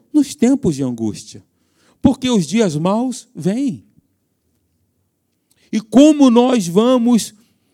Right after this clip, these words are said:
a Bíblia diz que nós deve-, a nossa vida é um combate, né? Um combate de resistência. E nós resistimos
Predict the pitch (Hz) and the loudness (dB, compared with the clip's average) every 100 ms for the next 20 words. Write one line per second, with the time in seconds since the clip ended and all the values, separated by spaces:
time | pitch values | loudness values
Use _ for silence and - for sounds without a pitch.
0 | _ 151 143 233 247 180 240 - 220 180 | _ -10 -4 -4 -4 -4 -4 -4 -6 -2
1 | 214 190 190 185 190 208 196 131 180 233 | -2 -2 -4 -2 -2 0 -2 -2 -4 -2
2 | 240 - _ _ _ _ 165 208 208 226 | -2 -4 _ _ _ _ -2 -2 2 2
3 | 220 151 190 214 - - 113 127 190 208 | 2 2 2 0 -6 -14 -10 -8 -8 -8
4 | _ 170 156 185 160 202 - 160 202 196 | _ -12 -4 -2 -2 -4 -6 -6 0 0
5 | 185 196 - 202 208 165 - 107 _ _ | 0 -6 -8 -6 -6 -6 -10 -14 _ _
6 | _ _ 185 196 240 185 214 180 180 - | _ _ 0 2 2 2 2 0 -4 -4
7 | 226 254 226 139 120 - | 0 0 2 0 -2 -10